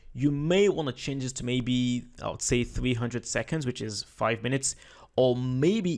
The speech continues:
even six hundred seconds, which would be ten minutes. This way,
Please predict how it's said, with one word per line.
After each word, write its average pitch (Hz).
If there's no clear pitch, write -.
even 143
six -
hundred 120
seconds, 123
which 120
would 110
be 110
ten 113
minutes. 123
This 139
way, 123